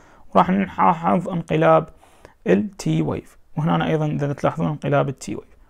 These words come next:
فهذه أيضًا خلوها ببالكم. فهذه الأشكال حاولوا تحفظوها، الآن فهمتوها، وبإمكانكم تعيدون الفيديو أكثر من مرة حتى تفهموها، لأن هو مو موضوع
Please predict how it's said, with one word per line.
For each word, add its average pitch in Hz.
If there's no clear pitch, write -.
فهذه 180
أيضًا 180
خلوها 160
ببالكم. 147
فهذه 175
الأشكال 180
حاولوا 165
تحفظوها، 214
الآن 190
فهمتوها، 180
وبإمكانكم 165
تعيدون 165
الفيديو 165
أكثر 170
من 160
مرة 160
حتى 151
تفهموها، 160
لأن 165
هو 170
مو 175
موضوع 156